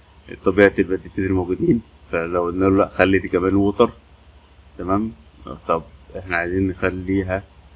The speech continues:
جلاس، نخليها اير، تقدر تغير بالشكل دوت. وعندك بعض الأدوات للقياس.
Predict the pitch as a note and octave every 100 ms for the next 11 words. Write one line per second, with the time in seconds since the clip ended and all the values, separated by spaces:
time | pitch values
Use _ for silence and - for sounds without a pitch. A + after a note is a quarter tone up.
0 | _ - - G2 G2+ G#2+ - - - -
1 | - _ - - - - - _ _ -
2 | - - - - F2+ F#2+ F#2+ F#2+ G2+ -
3 | - - - - _ - - - - -
4 | - - - - - G#2 G2+ F#2+ G2 G2
5 | G2+ G#2+ A2+ - - - D2 D#2+ E2+ E2
6 | E2 F2+ A2+ - - - - - - _
7 | - - _ _ - - - - - -
8 | G2 G2 G#2 G2 F#2+ G2+ F#2 C2+ F#2 G2
9 | G2 F2+ E2 F#2 F2+ G2+ -